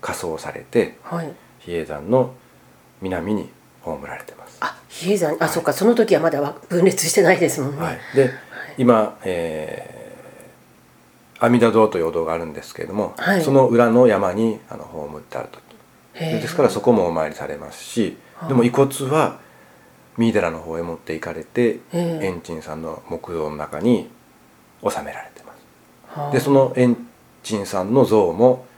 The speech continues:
Speaker 1: えー、国宝に指定されて、また秘仏であります。
Speaker 2: はい。
Speaker 1: あの、仏様ではないんですけれども、
Speaker 2: ええ。
Speaker 1: 非常に貴重なものとして、門外不出で、えー、
Speaker 2: 非公開。
Speaker 1: はい、三井寺さんの方に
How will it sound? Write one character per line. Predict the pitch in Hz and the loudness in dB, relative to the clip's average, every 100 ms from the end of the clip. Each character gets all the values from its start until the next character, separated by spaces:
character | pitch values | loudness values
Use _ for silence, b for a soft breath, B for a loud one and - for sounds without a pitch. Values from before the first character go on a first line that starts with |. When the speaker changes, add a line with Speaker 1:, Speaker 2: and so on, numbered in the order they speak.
| b b b b - | b b b b -20
Speaker 1:
え | - - - - - - - - - - - - - | -20 -18 -20 -20 -20 -20 -20 -20 -20 -20 -20 -20 -18
ー、 | |
国 | - - | -16 -14
宝 | - 85 | -10 -10
に | 78 | -10
指 | 78 | -10
定 | 85 82 | -10 -8
さ | 78 | -8
れ | - | -12
て、 | - - 87 | -16 -16 -6
ま | |
た | 175 170 | -4 -2
秘 | - | -4
仏 | 87 - | -10 -10
で | 78 | -6
あ | 76 | -6
り | 82 | -8
ま | 80 | -12
す。 | - - | -16 -18
Speaker 2:
は | |
い。 | 78 | -16
Speaker 1:
あ | |
の、 | 73 - - - _ _ | -16 -16 -20 -20 _ _
仏 | - 92 87 | -4 -2 -2
様 | 92 82 | -2 -2
で | 78 | 0
は | |
な | 82 85 | -2 -4
い | |
ん | 78 | -6
で | 78 | -12
す | - | -14
け | - | -12
れ | - | -12
ど | - | -4
も、 | 123 - | -2 0
Speaker 2:
え | - | 0
え。 | |
Speaker 1:
非 | 180 | 0
常 | 170 | -2
に | 170 | -6
貴 | - | -6
重 | 73 | -6
な | 71 | -8
も | 71 | -10
の | - | -14
と | - - | -16 -20
し | |
て、 | - 104 85 - B B B B 80 | -4 -2 -2 -6 B B B B -12
門 | 76 76 | -10 -10
外 | 69 - | -12 -12
不 | - | -16
出 | - - 95 | -18 -6 0
で、 | 104 - | 0 -2
え | - | -12
ー、 | - | -10
Speaker 2:
非 | - | 0
公 | 220 190 | 4 4
開。 | - 139 143 | 2 -2 -2
Speaker 1:
は | - - | -4 -6
い、 | |
三 | 135 90 85 | -6 -8 -4
井 | |
寺 | 78 76 | -4 -6
さ | 80 | -10
ん | 80 | -12
の | 85 | -10
方 | 87 | -4
に | 123 | -2